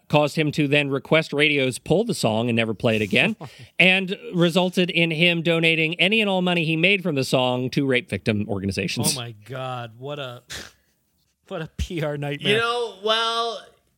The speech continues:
Speaker 3: as far as, uh, you know, making up for a horrible decision, <laughs> lyric-wise, uh, I think you can't, you can't fault him on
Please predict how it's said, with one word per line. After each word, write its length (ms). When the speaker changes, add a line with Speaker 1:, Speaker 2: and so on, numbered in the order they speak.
Speaker 3:
as 240
far 540
as, 360
uh, 220
you 160
know, 240
making 320
up 180
for 120
a 100
horrible 480
decision, 600
<laughs> 160
lyric-wise, 1900
uh, 60
I 560
think 380
you 160
can't, 440
you 60
can't 300
fault 400
him 100
on 520